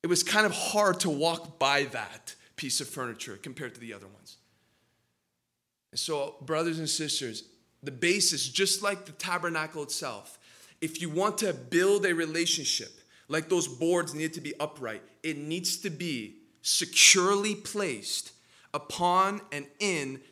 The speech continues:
the silver bases which represent atonement, based on the atonement money that was given for it. And the Lord just wants to re-, reiterate that thought. You can't even go further without first facing your need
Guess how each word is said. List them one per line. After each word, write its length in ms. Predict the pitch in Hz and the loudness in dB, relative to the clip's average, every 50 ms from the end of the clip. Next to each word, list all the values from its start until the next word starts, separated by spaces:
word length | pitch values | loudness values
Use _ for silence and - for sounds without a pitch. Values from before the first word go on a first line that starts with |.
| - | -8
the 60 | 139 | -2
silver 640 | 135 - - - - - 190 190 190 180 180 190 165 | 2 4 6 6 6 8 8 6 6 6 4 2 2
bases 480 | 151 160 165 165 156 - 139 131 127 | 2 2 0 0 0 0 -4 -6 -8
which 160 | 135 127 - - | -10 -10 -8 -8
represent 420 | 139 135 - 147 131 143 135 120 | -8 -8 -8 -8 -8 -8 -8 -10
atonement, 600 | - - - 151 143 135 120 104 98 - - _ _ _ _ _ _ _ _ _ _ _ _ _ _ _ _ _ _ _ _ _ _ _ _ - | -12 -14 -12 -12 -10 -10 -10 -12 -14 -18 -20 _ _ _ _ _ _ _ _ _ _ _ _ _ _ _ _ _ _ _ _ _ _ _ _ -8
based 200 | 139 139 131 - | -6 -4 -4 -4
on 100 | 143 135 | -4 -4
the 100 | 131 123 | -4 -4
atonement 440 | 120 120 - 156 143 143 139 131 - | -6 -6 -8 -8 -6 -6 -6 -8 -8
money 220 | 120 123 123 120 | -8 -8 -8 -8
that 140 | 117 117 107 | -8 -8 -8
was 120 | 120 117 | -10 -10
given 220 | 117 127 120 117 107 | -12 -12 -14 -14 -16
for 300 | - - 120 113 107 95 | -18 -16 -16 -16 -16 -16
it. 120 | 98 - _ _ _ _ _ _ _ - | -18 -20 _ _ _ _ _ _ _ -14
And 160 | 139 139 131 | -12 -12 -10
the 60 | 131 | -10
Lord 320 | 131 131 143 156 180 185 - | -8 -6 -4 -4 -4 -4 -6
just 180 | 151 - - | -8 -10 -10
wants 200 | 147 135 131 - | -10 -12 -12 -12
to 80 | 139 110 | -14 -14
re-, 280 | 107 117 135 147 156 - - - _ _ _ | -12 -12 -12 -12 -12 -14 -20 -20 _ _ _
reiterate 560 | - 139 139 135 139 131 127 127 123 120 120 120 | -10 -8 -6 -4 -4 -4 -6 -6 -6 -6 -6 -8
that 200 | 117 107 - - | -10 -10 -10 -8
thought. 240 | 117 95 90 90 - _ _ _ _ _ _ _ 92 120 | -8 -8 -10 -12 -18 _ _ _ _ _ _ _ -20 -18
You 160 | 160 196 196 | -16 -16 -16
can't 320 | 196 - 196 196 196 190 | -16 -16 -16 -16 -16 -16
even 220 | 190 180 185 170 143 | -14 -14 -12 -12 -10
go 160 | 160 160 147 | -10 -10 -10
further 500 | - - - - 165 165 165 156 160 160 | -10 -12 -8 -6 -4 -4 -2 -2 -4 -6
without 320 | 143 143 135 131 - - | -4 -4 -4 -6 -6 -10
first 220 | - 147 139 - - | -14 -14 -14 -16 -18
facing 540 | - - 165 156 160 160 - 165 151 139 | -20 -18 -18 -18 -16 -16 -14 -14 -14 -14
your 180 | 135 147 156 151 | -12 -12 -12 -12
need 680 | 147 143 143 147 151 156 156 147 127 117 110 107 - | -12 -12 -10 -8 -6 -6 -6 -6 -6 -8 -10 -12 -16